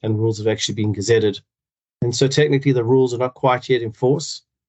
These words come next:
but it's very clear that the regulator's expectation is that sib registered persons should start taking the steps to be in compliance sooner than later. And once those rules have been gazetted,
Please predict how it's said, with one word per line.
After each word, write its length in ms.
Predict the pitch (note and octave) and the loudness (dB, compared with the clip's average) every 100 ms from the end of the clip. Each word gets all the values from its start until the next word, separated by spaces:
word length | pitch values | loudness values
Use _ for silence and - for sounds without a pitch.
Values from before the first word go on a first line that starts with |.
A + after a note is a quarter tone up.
| _ | _
but 80 | C3 | -2
it's 120 | B2+ | 0
very 220 | - C3 | 2 2
clear 300 | A#2 - B2 | 0 0 2
that 160 | A#2 A2+ | 2 -2
the 100 | A2+ | 0
regulator's 500 | A2+ A2+ A2+ G#2 G#2 | 2 2 0 -2 -4
expectation 680 | A2+ - - A#2 A#2 A2+ A2+ | -12 -14 -6 0 0 0 -6
is 80 | A2 | -8
that 180 | A#2 - | -10 -6
sib 260 | - A#2 | -2 0
registered 300 | A#2+ A#2 G2+ | 0 -2 -8
persons 640 | - A#2+ A#2 A#2+ A2+ G#2+ - _ _ - | 0 2 2 -2 -8 -8 -14 _ _ -4
should 240 | - D3+ | 0 0
start 220 | C#3+ C#3 | 2 0
taking 320 | B2+ A#2 A#2+ | 2 -2 0
the 80 | A#2 | -4
steps 320 | - A#2+ A2+ | 0 0 0
to 100 | - | -2
be 80 | - | -2
in 80 | G#2+ | -2
compliance 540 | - G#2+ A2+ A2+ G2+ | -4 -4 0 0 -2
sooner 300 | - A#2+ A2 | 0 2 2
than 180 | G#2 G2+ | 0 -4
later. 440 | A2 G#2 - A2+ G#2+ _ _ _ _ - | -2 -2 -4 -12 -14 _ _ _ _ 0
And 80 | B2+ | 4
once 200 | C#3 C#3 | 4 4
those 200 | C3 B2 | 2 2
rules 200 | B2 A2+ | 0 2
have 200 | C3 A#2+ | 0 2
been 180 | B2+ A#2+ | 0 -2
gazetted, 640 | A2+ B2 B2+ B2 G#2+ | -2 0 0 0 -4